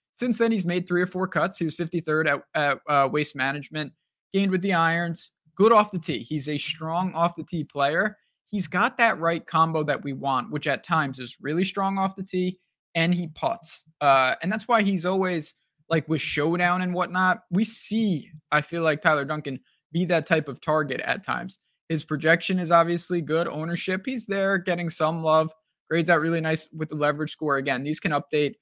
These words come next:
as we get closer to lock, but I, I feel very confident in Tyler Duncan amongst his salary range. Uh, there's not a lot of opportunity costs in that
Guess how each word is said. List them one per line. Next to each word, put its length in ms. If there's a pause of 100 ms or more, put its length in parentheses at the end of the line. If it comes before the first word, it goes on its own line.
(260)
as 140
we 60
get 160
closer 300
to 80
lock, 380
but 180
I, 200
I 80
feel 200
very 220
confident 580 (160)
in 140
Tyler 300
Duncan 460
amongst 560
his 180
salary 440
range. 380 (320)
Uh, 240
there's 240
not 280
a 40
lot 180
of 80
opportunity 640
costs 400 (580)
in 180
that 260